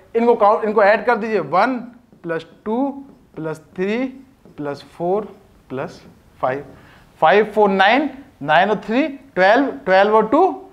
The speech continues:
ट्वेल्व और टू फ़ोर्टीन और वन, फ़िफ़्टीन। तो इसके अंदर number of triangles कितने होंगे? फिफ़्टीन। तो जब भी vertical lines को हम ड्रॉ करते हैं, अगर किसी triangle में vertical lines को ड्रॉ करते हैं,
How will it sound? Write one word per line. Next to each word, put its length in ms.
ट्वेल्व 200
और 80
टू 60
फ़ोर्टीन 440
और 60
वन, 120
फ़िफ़्टीन। 680
तो 60
इसके 220
अंदर 160
number 280
of 100
triangles 360
कितने 240
होंगे? 280
फिफ़्टीन। 720
तो 60
जब 260
भी 120
vertical 420
lines 280
को 120
हम 180
ड्रॉ 160
करते 320
हैं, 340
अगर 220
किसी 240
triangle 420
में 380
vertical 520
lines 220
को 100
ड्रॉ 200
करते 360
हैं, 280